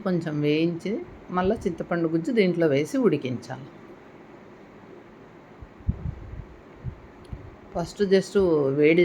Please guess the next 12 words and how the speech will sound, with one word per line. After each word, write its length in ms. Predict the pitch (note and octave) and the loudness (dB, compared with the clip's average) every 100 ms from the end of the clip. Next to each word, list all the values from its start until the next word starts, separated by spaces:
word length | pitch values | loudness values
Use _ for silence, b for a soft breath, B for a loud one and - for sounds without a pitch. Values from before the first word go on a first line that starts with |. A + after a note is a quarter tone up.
| E3+ | 6
చేసి 240 | E3+ A#3 D4+ | 2 -2 2
గుజ్జు 220 | F3+ D#3+ E3 | 2 6 6
బాగా 160 | D3+ D3+ | 6 4
వస్తుందని 420 | D#3 - D#3 G3 G#3 | 0 -4 -2 0 2
వేడి 180 | D#3 D3 | 2 2
చేశాను. 400 | C#3 C3+ C3+ G3+ - - B B B B - - - F3+ | 0 -2 -4 -4 -6 -14 B B B B -20 -20 -2 2
దీంట్లో 320 | F#3+ G3 A3+ E3 | 2 4 4 6
ఉడకాల 340 | E3 E3+ C3 B2+ | 6 4 2 2
మళ్ళీ 200 | C3+ C#3 C#3 C3 | 0 2 2 2
ఆయిల్లో, 340 | C#3 C#3 C3+ C3+ | 2 4 4 4
పోపులో 340 | D#3+ D#3 D#3+ D#3 D3+ | 2 2 2 2 2
ఉడికితేనే 480 | D3+ - F#3 G3+ | 0 -2 0 2